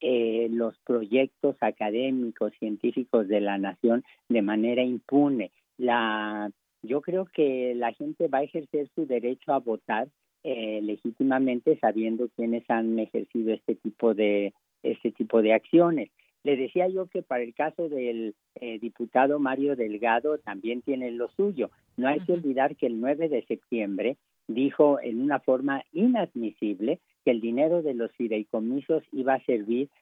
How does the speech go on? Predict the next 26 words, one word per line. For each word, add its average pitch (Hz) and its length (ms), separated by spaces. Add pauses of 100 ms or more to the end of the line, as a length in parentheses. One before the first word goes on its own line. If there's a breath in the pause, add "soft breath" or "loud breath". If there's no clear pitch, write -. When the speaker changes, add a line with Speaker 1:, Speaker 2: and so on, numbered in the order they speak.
(140)
Speaker 1:
para 107 240
comprar 117 400
la 131 140
vacuna 120 440
contra 110 300
el 101 80
covid 107 320
diecinueve. 120 720 (260)
Ese 156 160
es - 140
un 175 120
chantaje 131 840
miserable 107 880 (280)
que 117 180
es - 120
absolutamente 117 880
indigno 120 640
de 107 160
un 113 220
representante 110 1200 (260 soft breath)
político 107 680
elegido 107 540
democráticamente, 107 1200
por 104 220
un 110 180
lado. 131 340